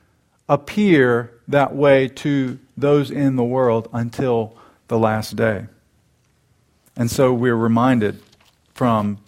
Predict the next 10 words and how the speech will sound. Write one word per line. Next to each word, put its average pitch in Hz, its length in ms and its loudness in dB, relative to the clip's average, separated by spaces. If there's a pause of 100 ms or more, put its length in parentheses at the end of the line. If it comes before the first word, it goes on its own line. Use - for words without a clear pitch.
(140)
John 123 400 2
in 107 120 -4
his 107 220 -6
letter, 110 360 0 (840)
First - 340 -4
John 117 440 0 (540)
chapter 123 340 -4
three, 120 480 -4 (1080)
verse 113 260 -4
two. 123 360 -4